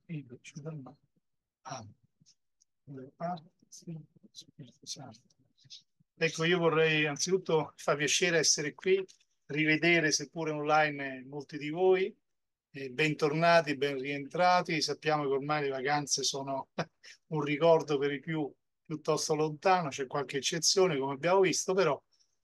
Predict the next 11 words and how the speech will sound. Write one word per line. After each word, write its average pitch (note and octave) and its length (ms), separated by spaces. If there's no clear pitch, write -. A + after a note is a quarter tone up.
eh, D3+ 260
è E3+ 80
un D#3+ 80
piacere, E3 640
eh, D3 420
rivederci. C3+ 680
Quindi D3 180
grazie D#3+ 460
per C#3+ 140
essere D3 400
qui G3 280